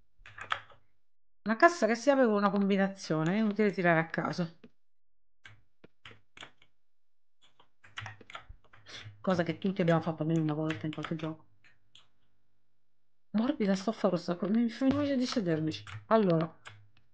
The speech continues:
adesso andiamo. Scusi, sto cercando di arrivare da lei, ma non posso.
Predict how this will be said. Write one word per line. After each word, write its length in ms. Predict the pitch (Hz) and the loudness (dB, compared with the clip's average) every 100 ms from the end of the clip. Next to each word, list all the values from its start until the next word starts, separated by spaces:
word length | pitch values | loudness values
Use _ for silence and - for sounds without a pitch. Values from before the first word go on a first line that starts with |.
| - - - - - | -20 -18 -16 -10 -4
adesso 220 | 208 233 | 0 2
andiamo. 220 | 208 - - - - - - - - - | 2 0 -8 -12 -16 -16 -18 -18 -16 -12
Scusi, 240 | - 185 165 - - | -4 -2 -2 -4 -12
sto 160 | 117 180 | -12 -10
cercando 280 | - 190 185 | -8 -4 0
di 60 | 185 | 2
arrivare 320 | 185 185 185 | 2 2 2
da 100 | 190 | 2
lei, 140 | 185 | 2
ma 220 | 165 151 - - - - - - - - - - - - - - - - - - - - - - 104 - - - - - | 0 -2 -8 -18 -18 -20 -20 -16 -14 -14 -16 -18 -18 -16 -16 -18 -20 -20 -20 -20 -20 -20 -20 -18 -16 -16 -20 -20 -20 -14
non 100 | 196 | -8
posso. 640 | 196 160 - - 214 226 | -8 -8 -12 -14 -12 -12